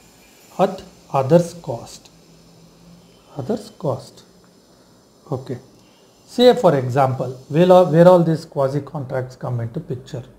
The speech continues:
Okay. A lost his purse.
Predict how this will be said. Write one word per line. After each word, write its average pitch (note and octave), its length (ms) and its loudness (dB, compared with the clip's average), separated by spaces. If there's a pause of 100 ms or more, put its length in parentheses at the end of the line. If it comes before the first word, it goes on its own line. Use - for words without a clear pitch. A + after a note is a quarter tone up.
(920)
Okay. F#3+ 380 -4 (1120)
A F#3+ 480 4 (240)
lost C3+ 560 0
his D#3+ 280 -6 (200)
purse. - 500 -4